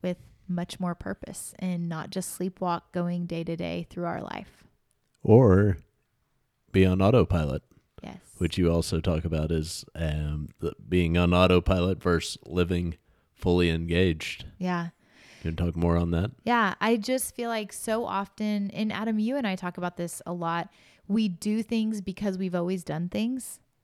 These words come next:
Speaker 1: It's like, well, I always go in my room and turn on the T V, or I always, you know,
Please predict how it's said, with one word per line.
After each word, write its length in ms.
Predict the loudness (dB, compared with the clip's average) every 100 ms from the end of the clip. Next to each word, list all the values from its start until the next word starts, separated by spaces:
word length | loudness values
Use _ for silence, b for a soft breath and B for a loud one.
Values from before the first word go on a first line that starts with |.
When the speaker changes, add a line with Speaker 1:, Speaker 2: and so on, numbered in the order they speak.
| -12
Speaker 1:
It's 160 | -6
like, 280 | -4 -4 -4
well, 420 | -4 -2 -4 -8 -6
I 200 | -2 0
always 500 | 0 0 -2 -6 -10 -6
go 180 | -2 0
in 100 | 0
my 100 | -2
room 240 | -4 -4
and 140 | -6
turn 160 | -8 -8
on 80 | -8
the 100 | -10
T 160 | -10
V, 240 | -12 -12 -14 -8
or 300 | 0 0 0 -2
I 160 | -2 2
always, 580 | 6 6 6 4 0 -6 b b b _
you 100 | -2
know, 420 | 0 0 0 -4